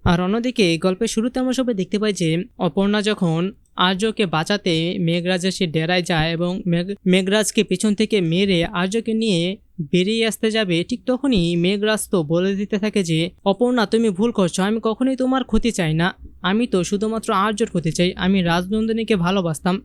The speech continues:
কিন্তু রাজনন্দিনীকে এই আর্য ফাঁসিয়েছে, ঠকিয়েছে। রাজনন্দিনী আর্যকে ভালোবাসতো, কিন্তু আর্য রাজনন্দিনীকে একটুও ভালোবাসতো না। ও তো সমস্ত কিছু অভিনয় করেছে রাজনন্দিনীর সঙ্গে, আর শেষমেশ তার সঙ্গে অভিনয় করে তাকে মেরে ফেলেছে। আর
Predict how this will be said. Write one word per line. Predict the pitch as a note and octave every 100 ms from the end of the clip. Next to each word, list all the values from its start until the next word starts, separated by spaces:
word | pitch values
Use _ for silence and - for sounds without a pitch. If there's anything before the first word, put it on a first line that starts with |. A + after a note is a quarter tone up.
| -
কিন্তু | A#3 G#3
রাজনন্দিনীকে | E3 F3 F3+ G#3+ A3 A3 A3 F3+ F3
এই | F#3
আর্য | G3 F#3 A3
ফাঁসিয়েছে, | - E3+ - F3 F3 F3 F3 -
ঠকিয়েছে। | G3+ G#3+ A3+ F3 F3+ F3 - -
রাজনন্দিনী | F#3+ G#3 B3+ B3+ C4 C4
আর্যকে | A#3+ G#3+ B3 B3 A#3+
ভালোবাসতো, | G3+ G#3+ F3+ D#3 F#3+
কিন্তু | F#3 G#3 A3 F#3 F3+ -
আর্য | F#3 G3+ G#3 F3 F3+ -
রাজনন্দিনীকে | F3+ F#3+ A3 A3 A3+ A3+ G3
একটুও | F#3+ A#3+ G3
ভালোবাসতো | F#3 F#3+ E3 - E3+
না। | F3 -
ও | A3
তো | A#3 F3+
সমস্ত | F3 G#3 A3 -
কিছু | B3 A#3+ G3+
অভিনয় | G#3 A#3 A#3
করেছে | G3 F#3 F#3
রাজনন্দিনীর | F#3 F3+ F#3+ F#3 F3+
সঙ্গে, | F3 E3+ F3+
আর | F3
শেষমেশ | - F#3+ F3+ G#3 F3 F3 - -
তার | F#3+ F#3+
সঙ্গে | G#3+ G3+
অভিনয় | F#3 F#3 A3 A3+
করে | A3 F#3 E3
তাকে | F#3 F#3+ F3
মেরে | F3 G3
ফেলেছে। | F#3 D#3+ D3+ F#3+ G3 -
আর | F#3